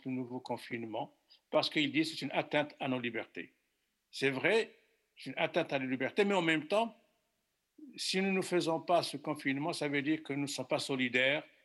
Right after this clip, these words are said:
et que nous sommes uniquement individualistes. Et c'est ça l'Europe. L'Europe, c'est, c'est des États où l'individu existe.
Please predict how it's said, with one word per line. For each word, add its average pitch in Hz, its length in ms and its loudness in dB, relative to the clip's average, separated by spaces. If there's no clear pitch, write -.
et - 120 -6
que - 80 -6
nous 127 80 -2
sommes 143 260 -4
uniquement 139 360 0
individualistes. 113 760 -4
Et 147 60 0
c'est 151 140 4
ça 202 180 4
l'Europe. 117 420 2
L'Europe, 147 440 2
c'est, 147 440 0
c'est 127 220 -8
des 127 180 -2
États 175 320 2
où 147 80 4
l'individu 131 520 2
existe. 110 580 -6